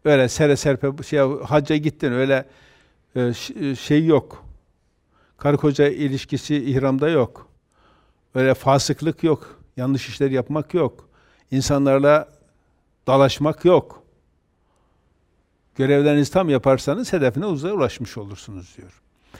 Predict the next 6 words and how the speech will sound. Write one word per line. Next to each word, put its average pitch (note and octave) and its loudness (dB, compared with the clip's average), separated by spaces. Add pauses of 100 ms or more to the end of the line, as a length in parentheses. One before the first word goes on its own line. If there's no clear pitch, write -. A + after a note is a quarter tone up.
(280)
İşte - -2
şimdi A3+ -6
işte D#3+ -4
bu A3 0
ayet B2+ 0 (1700)
tamamen E3+ -2